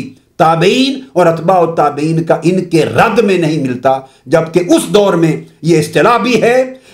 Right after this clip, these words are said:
ये तसव्वुर भी है, ये लफ्ज़ भी है, तबका सूफिया भी है, इनकी तारीफ भी है, इनका बयान भी है, मगर रद्द का एक reference नहीं मिलता, जिससे ये बात साबित हो गई कि इसको बिदअत कहना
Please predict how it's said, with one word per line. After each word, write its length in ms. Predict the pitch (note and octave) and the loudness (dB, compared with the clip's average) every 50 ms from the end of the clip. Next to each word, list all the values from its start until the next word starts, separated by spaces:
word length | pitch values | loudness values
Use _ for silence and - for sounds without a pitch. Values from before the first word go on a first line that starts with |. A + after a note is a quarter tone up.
| - | -2
ये 140 | D#3+ F3+ - - | 0 0 2 2
तसव्वुर 500 | - E3 - - A3 A3+ A#3 C4+ B3 G#3+ | 0 0 2 2 2 4 4 4 2 2
भी 140 | G3+ A#3+ G#3 | 2 0 0
है, 260 | D#3+ F3 G#3 G#3 G3+ F#3+ | 2 2 2 2 2 2
ये 140 | E3+ E3 D3 | 2 0 2
लफ्ज़ 280 | D3 A#3 C4+ B3 A3+ G#3 | 2 0 0 0 -4 -4
भी 160 | G#3+ A3+ G3 | -2 0 0
है, 240 | D#3 F#3 G3+ G3 - - | 2 2 2 2 0 2
तबका 400 | A3+ A3 A3 A3 G#3+ A3+ A3 A3 - | 0 0 0 0 0 0 0 0 0
सूफिया 440 | - F3+ D#3+ - D3+ D#3 F#3+ A3+ C#4 - | -2 -4 -2 0 2 2 2 2 2 0
भी 160 | D4 C4 G#3+ | -2 -4 -2
है, 320 | - B3 B3 B3 B3 - - - - - - | 0 0 0 -2 -2 -4 -10 -20 -18 -6 -2
इनकी 280 | G#3+ A#3+ A#3+ A3+ A#3 A#3 - - | 0 0 2 2 0 -2 0 0
तारीफ 480 | F#3+ F#3+ G3+ A3+ C4 C4+ B3+ G3 F#3+ | 2 2 2 2 2 0 0 -2 -2
भी 140 | A3 A#3 A3 | -2 0 0
है, 180 | - - G#3+ G3+ | 2 2 2 0
इनका 240 | G3 E3 - F3+ D#3 | -2 -2 -2 -2 0
बयान 380 | D3+ D#3 E3+ G3 A3 G#3+ F3+ | 0 2 2 2 0 0 -2
भी 140 | D#3+ D#3 C#3 | -4 -6 -6
है, 320 | A#2 A#2 A2+ G#2+ - - _ - | -4 -4 -6 -6 -8 -10 _ -4
मगर 220 | C#3 B2+ C3+ B2+ B2 | -2 0 0 2 2
रद्द 240 | D#3+ F#3+ F#3+ G3 | 2 0 0 0
का 120 | E3+ F3+ E3 | 0 0 2
एक 200 | F3 G3 E3+ - | 2 0 0 -2
reference 400 | C3+ C3 A#2+ A#2+ B2+ C3 A#2 - | -4 -6 -6 -6 -6 -8 -8 -6
नहीं 140 | A#2 A#2+ A2+ | -6 -8 -6
मिलता, 340 | G#2 G#2 G2+ - G#2 F2+ - _ _ _ _ _ _ - | -6 -8 -10 -12 -14 -18 -18 _ _ _ _ _ _ -10
जिससे 280 | B2+ D#3 D#3 - - D#3 | -4 -4 -4 -2 0 0
ये 100 | D3 C#3 | 0 2
बात 220 | C3+ C3+ C#3 C#3 - | 2 0 -2 -2 -4
साबित 380 | - C#3 D3 D3+ E3 E3 D#3+ | -2 -2 -2 0 0 -2 -2
हो 80 | B2+ A#2+ | -4 -4
गई 160 | A#2 A#2+ B2 A#2+ | -4 -4 -6 -6
कि 120 | B2 C3+ | -6 -6
इसको 240 | C#3 C3+ - - C3+ B2 | -8 -8 -6 -6 -6 -4
बिदअत 500 | C3+ D#3 A#3 - B3+ A#3+ - - - - _ _ _ _ _ - | -2 -2 0 2 2 0 0 -2 -10 -16 _ _ _ _ _ -4
कहना 400 | A#3+ B3 - A#3+ B3 C4+ C#4+ | -2 0 0 2 2 2 2